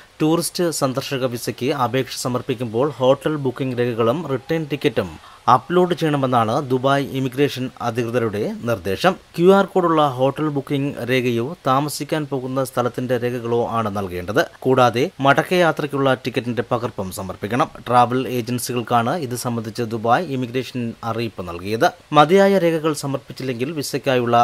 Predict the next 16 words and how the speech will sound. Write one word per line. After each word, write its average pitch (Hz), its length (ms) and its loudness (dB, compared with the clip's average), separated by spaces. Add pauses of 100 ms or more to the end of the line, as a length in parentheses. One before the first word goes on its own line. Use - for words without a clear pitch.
(180)
അപേക്ഷ 123 380 0 (420)
നിരസിക്കപ്പെടുകയും 139 960 0
ചെയ്യും. 156 240 2 (140)
ഒമാനിൽ 127 480 4
സന്ദർശക 131 540 -4
വിസയിലെത്തി 123 720 -4 (240)
തൊഴിൽ 185 160 6
വിസയിലേക്ക് 151 520 0
മാറാൻ 131 420 4
ആഗ്രഹിക്കുന്ന 120 680 0
മലയാളികളടക്കമുള്ള 123 1080 2 (100)
പ്രവാസികളെയാണ് 143 880 4 (120)
പുതിയ 123 240 0 (100)
തീരുമാനം 123 520 2
ഏറെ 113 300 2 (140)
പ്രയാസത്തിലാക്കിയത്. 101 920 0